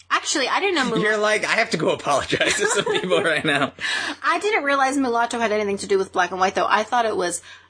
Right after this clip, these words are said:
Speaker 1: um, like, the Latino populations mixing. I thought that's what mulatto meant. Like any South American, Central American, like,
Speaker 2: Mm.
Speaker 1: mix.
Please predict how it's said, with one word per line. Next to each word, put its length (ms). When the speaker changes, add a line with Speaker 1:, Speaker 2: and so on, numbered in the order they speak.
Speaker 1:
um, 400
like, 240
the 80
Latino 880
populations 580
mixing. 480
I 100
thought 180
that's 200
what 120
mulatto 460
meant. 400
Like 160
any 180
South 260
American, 460
Central 320
American, 560
like, 220
Speaker 2:
Mm. 400
Speaker 1:
mix. 580